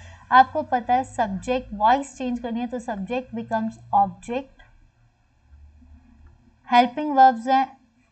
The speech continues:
क्योंकि future tense है, तो future tense में क्या होगा? वही लगेगा, बस बीन आ जाएगा क्योंकि perfect है। तो answer क्या आएगा? We will not,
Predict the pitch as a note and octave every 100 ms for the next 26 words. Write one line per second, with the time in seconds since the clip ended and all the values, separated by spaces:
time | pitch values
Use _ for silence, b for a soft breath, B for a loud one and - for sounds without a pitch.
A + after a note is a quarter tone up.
0 | _ _ - A3+ G#3 A#3+ - A#3+ A#3 C#4+
1 | C#4 C4+ C4 C4 C#4+ D#4+ _ _ - G#3
2 | - B3 B3 C#4+ D4 C4+ C4 C4+ C4 C4+
3 | C4 B3 A3 G#3+ A#3+ B3+ _ _ - G#3+
4 | A3+ C4 B3 A#3+ A#3 B3+ C4 B B -
5 | C4 C#4 G#3+ F#3+ A3 A#3+ B3+ A#3+ G3+ G3
6 | G3 G3+ G3 A#3 C#4 B3 A#3 G#3+ - A3+
7 | A3 - G3+ _ _ b b b B3 -
8 | A3+ B3 B3 D#4 D4 B3 G#3+ A3 B3 A3+
9 | F#3+ A#3+ A3+ A3 B3 _ _ _ _ _
10 | _ _ _ _ _ - G#3+ C4 B3 A3+
11 | A#3 A#3 G#3